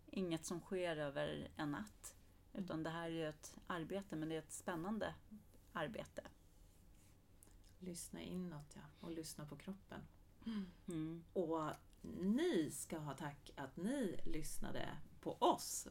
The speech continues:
Speaker 2: fast vi har lite rackig, <laughs> rackigt ljud den här gången. Mm.
Speaker 1: Ja,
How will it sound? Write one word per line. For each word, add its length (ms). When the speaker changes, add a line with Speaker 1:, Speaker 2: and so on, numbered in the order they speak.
Speaker 2:
fast 260
vi 40
har 60
lite 420
rackig, 800
<laughs> 100
rackigt 540
ljud 480
den 100
här 180
gången. 440
Mm. 360
Speaker 1:
Ja, 140